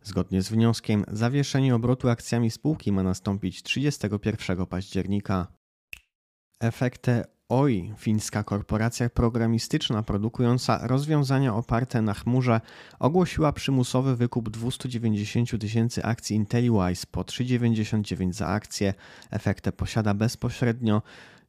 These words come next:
dziewięćdziesiąt pięć i osiem dziesiątych procenta ogólnej liczby akcji spółki. Dzień wykupu został ustalony na dwudziestego października dwa tysiące dwadzieścia dwa.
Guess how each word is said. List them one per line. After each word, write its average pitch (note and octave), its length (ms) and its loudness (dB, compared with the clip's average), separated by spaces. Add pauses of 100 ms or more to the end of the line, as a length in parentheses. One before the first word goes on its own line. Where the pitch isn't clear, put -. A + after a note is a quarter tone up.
(180)
dziewięćdziesiąt B2+ 720 2 (100)
pięć B2 380 4
i F#2+ 120 2
osiem B2 320 0
dziesiątych A#2 460 0
procenta A2 520 2
ogólnej A2 380 4
liczby G#2 300 2
akcji G2+ 260 -2
spółki. A#2 520 0 (320)
Dzień G2 220 4
wykupu B2+ 400 0
został A2 380 0
ustalony A#2+ 440 2
na G2+ 180 2
dwudziestego A#2 540 0
października G2+ 640 0
dwa G2 180 -4
tysiące G2+ 440 -2
dwadzieścia F#2+ 480 -4
dwa. G#2 500 -2